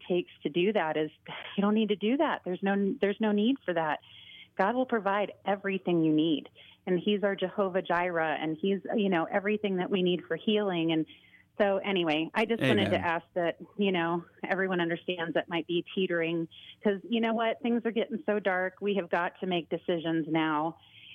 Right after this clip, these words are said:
Speaker 1: and we need to understand how important those decisions are. It's our eternity. We're only here for a short time. Um, then I would also just quickly like to ask you for some prayer.
Speaker 2: Sure.
Speaker 1: Um, a friend of mine's father-in-law this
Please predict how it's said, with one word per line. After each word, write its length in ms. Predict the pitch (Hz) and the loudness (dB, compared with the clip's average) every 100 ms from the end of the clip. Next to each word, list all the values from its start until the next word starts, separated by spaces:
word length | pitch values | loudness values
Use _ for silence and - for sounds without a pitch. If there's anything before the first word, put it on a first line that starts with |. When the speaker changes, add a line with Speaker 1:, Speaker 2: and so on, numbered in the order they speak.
| - | -6
Speaker 1:
and 180 | 190 185 | -2 0
we 140 | 190 | 0
need 280 | 196 190 190 | 2 0 -2
to 120 | - | -4
understand 560 | 208 180 - 185 180 165 | -2 -2 -2 -2 -2 -2
how 140 | 180 | -2
important 400 | 175 - 175 175 | -2 -2 -2 0
those 160 | 175 165 | 0 -2
decisions 500 | - - 175 165 165 | -6 -4 -2 0 0
are. 200 | 170 156 - | 0 -2 -2
It's 180 | 202 214 | -4 -2
our 160 | 185 | -2
eternity. 540 | 175 - 185 180 170 170 | -4 -6 -4 -2 0 -2
We're 180 | 175 | -4
only 220 | 175 175 170 | -4 -2 -2
here 220 | 175 165 | -4 -4
for 120 | - 160 | -4 -4
a 40 | |
short 240 | - 165 - | -4 -6 -6
time. 360 | 170 160 156 156 - - - - - - | -4 0 0 -2 -6 -20 -20 -18 -20 -4
Um, 340 | 196 190 180 185 - - - - | -2 0 -2 -6 -12 -20 -8 -2
then 100 | 247 | 0
I 80 | |
would 120 | 262 269 | 0 0
also 320 | 285 285 262 | -2 -2 -2
just 280 | 233 226 - | -2 -4 -4
quickly 340 | - 233 233 | -4 -2 0
like 240 | 214 202 - | 0 -2 -4
to 120 | - | -4
ask 220 | 190 185 - | -4 -4 -4
you 140 | 202 196 | -4 -2
for 80 | 202 - | -4 -4
some 120 | 196 | -6
prayer. 600 | - 196 180 175 180 - | 0 0 0 0 -2 -2
Speaker 2:
Sure. 240 | - 180 | 2 2
Speaker 1:
Um, 320 | 185 180 185 190 _ _ _ _ | 2 0 -2 -4 _ _ _ _
a 260 | - 190 185 | -2 0 0
friend 240 | - 220 | -2 -2
of 120 | 233 214 | -2 -2
mine's 380 | 196 190 180 - - - - | -2 0 -2 -4 -10 -12 0
father-in-law 720 | 208 202 190 185 180 170 170 | 0 0 -2 -2 0 0 0
this 120 | 185 | -4